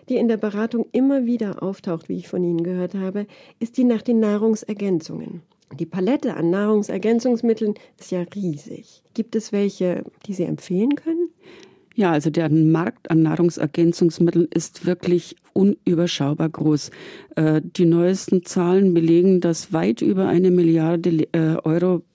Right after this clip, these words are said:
Speaker 2: pro Jahr in Deutschland für Nahrungsergänzungsmittel ausgegeben werden. Und es ist natürlich schon sehr verführerisch, wenn man dann über hundert verschiedene Nahrungsergänzungsmittel im Drogeriemarkt oder in der Apotheke sieht, die alle ganz, ganz tolle Wirkung versprechen.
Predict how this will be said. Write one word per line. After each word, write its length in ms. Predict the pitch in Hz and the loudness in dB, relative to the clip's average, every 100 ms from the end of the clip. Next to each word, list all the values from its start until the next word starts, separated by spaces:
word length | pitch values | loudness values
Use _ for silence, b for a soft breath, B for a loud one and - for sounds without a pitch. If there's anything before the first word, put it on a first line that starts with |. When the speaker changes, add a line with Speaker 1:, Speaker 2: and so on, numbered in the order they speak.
| _ _ - | _ _ -4
Speaker 2:
pro 200 | 180 190 | 0 2
Jahr 320 | 202 165 160 | 2 2 2
in 140 | 185 170 | 2 2
Deutschland 480 | 160 165 - 170 170 | 0 -2 0 0 2
für 120 | 170 | 2
Nahrungsergänzungsmittel 1080 | 156 156 175 160 147 160 156 165 - 160 165 | 2 2 0 0 0 0 2 -2 0 -2 -2
ausgegeben 720 | - 180 - 196 196 202 202 | -2 -4 -6 -6 0 2 2
werden. 260 | 190 196 196 B B B B | 2 2 0 B B B B
Und 120 | 185 | 0
es 140 | 175 180 | 2 0
ist 120 | 185 | 2
natürlich 600 | 190 170 196 180 180 175 | 2 2 0 2 2 0
schon 240 | - 190 | 0 2
sehr 220 | 220 220 214 | 2 0 0
verführerisch, 840 | 214 - 247 247 196 156 160 - | -2 -2 0 2 2 0 -2 -2
wenn 180 | 160 175 | 2 4
man 220 | 170 165 | 4 4
dann 240 | 165 165 160 B B B | 4 2 2 B B B
über 320 | - 185 180 170 | -2 0 2 4
hundert 340 | 196 196 170 | 4 2 0
verschiedene 460 | - 165 190 175 180 | -2 -2 0 2 4
Nahrungsergänzungsmittel 1200 | 165 175 190 185 170 180 180 190 175 185 180 | 4 2 2 2 0 2 2 2 2 2 2
im 140 | 180 170 | 2 2
Drogeriemarkt 720 | 170 170 170 175 190 180 170 | 0 0 2 4 4 2 0
oder 140 | 170 | 2
in 100 | 175 | 4
der 80 | 170 | 2
Apotheke 560 | 165 175 - 180 175 185 | 0 -4 0 -2 0 -4
sieht, 340 | - 190 - | 0 -4 0
die 100 | 185 - | -2 -2
alle 300 | 175 196 214 | -2 0 0
ganz, 400 | - 170 185 202 | 0 0 0 0
ganz 380 | 185 190 180 - | 0 2 0 -8
tolle 340 | - 180 185 | -2 0 2
Wirkung 360 | 170 160 - 151 | 0 0 2 0
versprechen. 640 | - 147 - - 156 151 | 0 -6 -4 -2 0 0